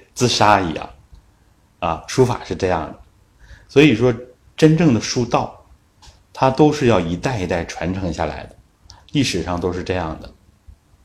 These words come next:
所以这里边有很多，很多的学问，必须要口传心授。我们练功也是这样，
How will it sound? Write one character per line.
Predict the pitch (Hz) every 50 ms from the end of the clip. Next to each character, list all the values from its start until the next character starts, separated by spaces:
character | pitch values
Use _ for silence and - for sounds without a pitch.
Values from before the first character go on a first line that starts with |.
| _ _ _ _ _ _ - _ _
所 | - - 135
以 | 131
这 | - 180
里 | 131 104
边 | 87 98 95 95
有 | 95 110
很 | 127 127 - - - 80 85 - - _
多， | - 107 110 113 - - - - - - _ _ _ _ _ _ _ _
很 | - - - 95 82
多 | 78 87 85 85
的 | 87
学 | 80 - - 87 78 78
问， | 92 90 87 - - - - - - _ _
必 | - 104 98
须 | 95 - 98
要 | 98 90 87 82
口 | - - - - 82 73 -
传 | - - 82 82 87 85
心 | - 95 95 101
授。 | 98 - 113 - - - - - - - _ _ _ _ _ _ _ _ _ _ _ _ _ _ _ _ _ _ _ _ _ _ _ _ _ _ _
我 | - 110
们 | 107 127
练 | 143 160 156 143
功 | 147 160 165 180 170
也 | 107 80
是 | - -
这 | - 90 85
样， | 82 80 -